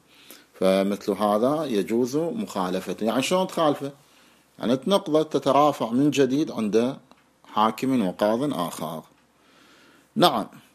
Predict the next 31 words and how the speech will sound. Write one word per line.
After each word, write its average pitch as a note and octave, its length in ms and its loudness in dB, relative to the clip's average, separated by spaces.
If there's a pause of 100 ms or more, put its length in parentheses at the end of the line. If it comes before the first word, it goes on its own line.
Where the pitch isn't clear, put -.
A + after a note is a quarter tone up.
(540)
لا، C#3 440 2
هاي D3 100 6
النقطة C#3 320 0
الثانية، F#2+ 360 -2
هاي A#2+ 60 4
النقطة A#2+ 320 0
الأولى C3+ 240 -2
انتهت. - 400 -10
إذن G#2+ 260 -2
حكم B2 340 -2
الحاكم A2 500 -2
نافذ A2+ 460 -2
على B2 180 2
الجميع، C3 520 -2
لا G2+ 180 2
يجوز A#2 400 0
نقضه C#3+ 360 -2
إذا G2+ 300 -2
كان A2 340 -4
على F#2 240 -6
وفق G2 340 -4
الموازين C3+ 500 0
الشرعية، D3 600 -2 (640)
أما A2 340 0
إذا G2+ 200 0
لم B2+ 200 0
يكن G#2 280 -4
على G2 220 -4
وفق B2 280 0
الموازين D3 460 -2
الشرعية D#3+ 600 -2